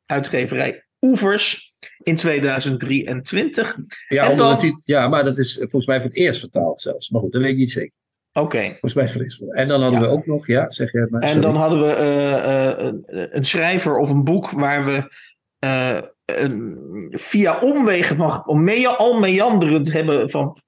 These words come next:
Speaker 1: u hebben geprobeerd te overtuigen dat het een fantastisch boek is. Namelijk het boek Grand National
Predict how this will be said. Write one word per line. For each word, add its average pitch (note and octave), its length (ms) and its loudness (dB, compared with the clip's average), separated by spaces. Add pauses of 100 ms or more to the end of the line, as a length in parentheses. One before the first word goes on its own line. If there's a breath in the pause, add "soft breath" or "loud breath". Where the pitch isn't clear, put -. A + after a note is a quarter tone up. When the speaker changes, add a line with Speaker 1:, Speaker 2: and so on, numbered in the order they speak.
(120)
Speaker 1:
u - 320 -2 (100)
hebben C#3+ 440 -2
geprobeerd C#3+ 840 0
te - 80 -2
overtuigen C3+ 560 0
dat C3 140 -2
het C3+ 100 -6
een A#2+ 60 -4
fantastisch C3+ 500 -2
boek F#3 220 0
is. - 280 -4 (400 loud breath)
Namelijk E3+ 460 0
het D3 180 0
boek D#3 340 0
Grand E3 380 2
National E3 880 2